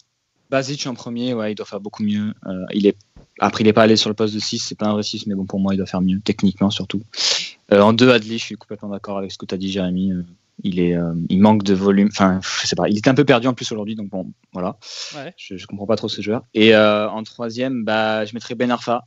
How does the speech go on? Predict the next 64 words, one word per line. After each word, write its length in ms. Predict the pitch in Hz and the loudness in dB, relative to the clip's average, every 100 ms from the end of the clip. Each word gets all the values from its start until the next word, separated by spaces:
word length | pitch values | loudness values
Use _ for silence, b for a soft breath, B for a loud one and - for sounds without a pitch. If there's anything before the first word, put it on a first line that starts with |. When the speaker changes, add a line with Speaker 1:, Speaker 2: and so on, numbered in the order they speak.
| _ | _
Speaker 1:
Euh, 120 | 104 98 | -10 -10
pour 180 | 107 | -8
moi, 140 | 101 113 | -2 -2
il 60 | |
doit 100 | 104 117 | -2 0
Speaker 2:
Ah 40 | |
Speaker 1:
pas 60 | 214 | 0
Speaker 2:
ouais. 60 | |
Speaker 1:
être 40 | 277 | -2
titulaire 340 | - 104 104 | -6 -2 -2
en 60 | 104 | -2
ce 140 | - | -4
moment. 300 | 95 98 104 | -2 0 2
Ouais, 100 | 101 110 | 6 6
Speaker 2:
Ah, 220 | 135 139 | 8 6
tu 60 | |
le 80 | 117 | 6
Speaker 1:
il, 220 | 113 113 117 | 6 4 4
Speaker 2:
mets 40 | |
en 20 | |
Speaker 1:
il 40 | 120 | 2
apporte 200 | 113 233 | 2 0
Speaker 2:
flop, 80 | 165 | 0
Speaker 1:
un 20 | |
peu, 60 | 165 | 2
Speaker 2:
carrément, 180 | 220 170 | 2 2
Speaker 1:
mais 160 | 131 | 0
Speaker 2:
ok. 200 | 127 151 170 | -2 -4 -4
Speaker 1:
il 100 | 131 | -4
est, 60 | 127 | -2
après, 320 | 127 202 151 | 0 0 0
le 100 | 139 | -4
problème, 200 | - 175 | -4 -4
c'est 120 | 165 | -6
que 60 | 117 | -8
c'est 60 | |
un 80 | 123 | -8
poids, 220 | 139 226 | -4 -4
quoi, 160 | 185 117 | -4 -6
pour 100 | 117 | -6
l'équipe. 240 | 110 113 _ _ _ _ | -10 -12 _ _ _ _
Défend 260 | 123 120 123 | -2 0 0
pas, 320 | 131 170 220 _ _ _ _ _ 120 | 4 4 2 _ _ _ _ _ 2
euh, 320 | 120 120 120 | 4 4 2
il, 460 | 117 113 113 123 | 2 0 0 -2
il 40 | 120 | -4
fait 140 | - | -2
rien, 440 | 120 139 190 202 156 | 2 4 4 4 2
euh, 440 | 117 110 107 110 104 | 0 0 0 0 -2
tu 120 | - | -4
joues 260 | 110 117 120 | -4 4 6
à 300 | 107 104 98 | 6 4 4
un 40 | |
de 40 | 120 | 4
moins, 340 | 113 131 180 | 4 4 4
donc, 180 | 131 107 | 2 0
euh, 160 | 104 101 | -2 -2
c'est, 220 | 101 101 | -6 -8
c'est 160 | 98 - | -4 0
dur. 220 | 131 147 120 | 2 2 0
Donc, 240 | 107 110 117 | 4 6 10
euh, 240 | 113 110 B 135 B _ _ - | 10 10 B -14 B _ _ -10
Speaker 2:
Ok. 80 | - | 0
Speaker 1:
autant 240 | 123 151 | 4 6